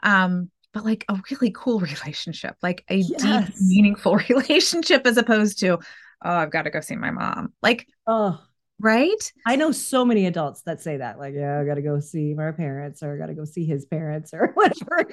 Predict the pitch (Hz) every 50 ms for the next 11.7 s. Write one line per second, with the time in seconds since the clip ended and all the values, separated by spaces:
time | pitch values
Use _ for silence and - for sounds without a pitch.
0 | 311 339 370 339 311 494 554 605 622 571 453 381 349 - - - - - - -
1 | 339 330 - 320 330 381 403 - - 453 415 359 330 320 349 320 320 311 302 311
2 | 302 226 294 302 294 285 285 - - - 302 339 381 359 381 370 359 359 370 359
3 | 359 339 - - 339 359 370 - 403 370 359 - - - 370 381 370 - 349 370
4 | 370 381 359 370 339 320 302 - - - 240 247 240 262 294 320 294 - 254 240
5 | 233 - - 220 220 240 269 302 285 233 233 226 233 226 180 202 220 208 202 202
6 | 196 196 190 - _ _ _ _ _ _ _ - 214 220 269 311 294 240 - 180
7 | 156 190 214 226 226 220 202 190 170 185 - 165 165 - - 185 180 - - 175
8 | 165 170 175 175 185 196 208 196 - - - - 185 180 175 170 165 165 165 165
9 | - _ _ _ - - 214 208 208 - 226 185 170 160 - - 156 147 147 151
10 | 143 - - - - - - - - - - _ - 180 175 170 165 160 160 156
11 | 151 - - - - 185 175 170 165 165 160 156 156 151